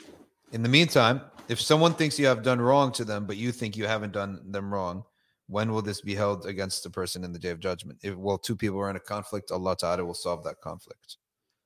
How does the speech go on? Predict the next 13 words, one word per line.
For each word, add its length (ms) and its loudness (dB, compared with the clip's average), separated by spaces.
on 140 -4
the 80 -4
Day 140 -4
of 100 -8
Judgment. 400 -14
He 120 -8
will 100 -4
be 100 -6
the 100 -6
judge 340 -8
of 80 -14
that 200 -16
conflict. 220 -14